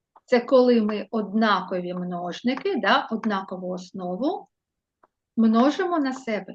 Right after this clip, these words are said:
Тобто чотири мінус м в квадраті це те ж саме, що чотири мінус м помножити на чотири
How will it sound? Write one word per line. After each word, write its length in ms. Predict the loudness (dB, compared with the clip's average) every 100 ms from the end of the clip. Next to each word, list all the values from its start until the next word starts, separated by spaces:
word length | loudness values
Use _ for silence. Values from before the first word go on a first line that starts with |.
| -4
Тобто 300 | -2 -2 -2
чотири 440 | -4 -4 0 0 2
мінус 300 | -2 -4 -4
м 140 | -4 -4
в 40 |
квадраті 640 | -8 -8 -2 -2 -2 -8 -16 -16
це 120 | -12 -8
те 180 | -6
ж 60 | -6
саме, 420 | -4 -4 -4 -8
що 200 | -14 -16 -16
чотири 600 | -6 -4 0 2 2 0
мінус 380 | -8 -12 -16 -12 0
м 240 | 0 0 -6 _ _ _ _
помножити 640 | -6 -4 -4 -6 -6 -4
на 120 | -2 -2
чотири 440 | -6 -8 -6 -4